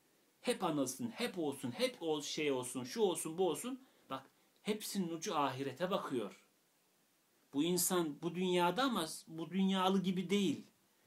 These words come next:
Cennete ayak basmışlığımızın, havasını solumuşluğumuzun,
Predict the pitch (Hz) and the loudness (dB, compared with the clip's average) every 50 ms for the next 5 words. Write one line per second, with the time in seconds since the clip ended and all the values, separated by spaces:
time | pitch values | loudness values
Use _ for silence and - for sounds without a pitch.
0 | _ _ _ _ _ _ _ - 156 156 160 170 175 170 175 - 175 170 175 175 | _ _ _ _ _ _ _ -2 -2 0 0 2 0 0 0 0 0 2 4 4
1 | 180 175 - - 165 165 165 - 185 180 180 - - 190 196 202 202 202 185 156 | 2 2 -2 -2 -2 0 0 0 -2 0 -2 -2 0 2 2 2 4 2 2 2
2 | 160 147 135 147 156 156 165 165 - 175 175 156 - 175 165 160 180 180 180 175 | 0 0 2 0 2 2 2 0 0 -2 -2 -2 0 0 2 2 0 -2 -2 -4
3 | - - 196 190 190 190 185 170 175 156 135 - - | -2 0 0 0 2 0 0 0 0 0 0 -2 -6